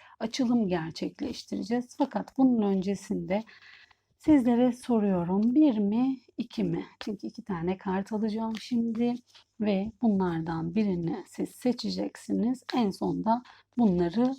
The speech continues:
açıyor olacağım sizler niyetine. Pekala, kararlarınızı verin bakalım. Bu arada kartlarımıza bugün neler soracağım biliyor musunuz? Bugün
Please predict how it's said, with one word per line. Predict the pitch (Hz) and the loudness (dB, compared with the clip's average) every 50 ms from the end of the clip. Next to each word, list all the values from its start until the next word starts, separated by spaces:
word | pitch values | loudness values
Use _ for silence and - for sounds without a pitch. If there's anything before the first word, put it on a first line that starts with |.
| - _ - | -10 _ -8
açıyor | 226 226 - - 220 220 208 196 175 | -8 -6 -6 -4 -2 0 0 0 0
olacağım | 170 165 160 165 160 202 214 226 233 240 | -2 -4 -4 -4 -2 -2 -2 -2 -2 -4
sizler | 226 - - 214 180 165 175 196 196 208 226 233 - _ _ _ _ _ _ _ _ _ _ - | -6 -8 -8 -8 -6 -4 -2 -2 -2 -2 -4 -6 -10 _ _ _ _ _ _ _ _ _ _ 0
niyetine. | 208 202 202 190 175 160 - - - 277 - - - _ _ _ _ _ _ - | 2 4 6 6 4 4 0 -2 -4 -4 -4 -6 -12 _ _ _ _ _ _ -2
Pekala, | 277 226 175 - - 202 202 - 220 - - 196 - - | 0 0 0 0 -2 -2 -2 -2 -2 -4 -4 -6 -6 -2
kararlarınızı | - 262 247 240 233 233 226 220 208 202 196 190 185 180 175 180 185 190 202 226 254 269 - _ _ _ - | 0 4 4 6 6 4 4 2 2 2 2 2 0 0 -4 -4 -4 -2 -2 -2 -2 -6 -8 _ _ _ -2
verin | - 233 233 202 180 180 170 175 185 190 180 | 2 2 4 4 4 2 0 0 -2 -4 -4
bakalım. | 185 175 - - 175 160 180 214 240 247 220 | -4 -6 -4 -4 -2 0 0 0 0 0 2
Bu | 262 247 | 2 2
arada | 214 185 185 170 165 190 202 226 226 - - - - _ _ | 2 2 0 -2 -2 -2 -4 -4 -6 -10 -20 -20 -20 _ _
kartlarımıza | - - 247 233 - - 233 247 233 247 240 240 226 214 233 240 233 208 | 0 0 0 0 2 2 2 4 6 6 4 4 4 2 2 2 2 2
bugün | 214 196 208 226 226 220 | 0 0 0 2 2 4
neler | 226 226 233 233 220 202 190 | 2 4 4 2 2 2 0
soracağım | - - 196 165 165 160 180 170 160 165 170 | -2 -6 -8 -8 -6 -6 -6 -6 -4 -4 -6
biliyor | 180 190 226 226 | -4 -2 -2 -2
musunuz? | 214 196 - - - 294 277 - _ - | -2 -4 -8 -10 -14 -14 -14 -14 _ -4
Bugün | 220 214 202 208 202 202 | -4 -2 -2 -2 -4 -4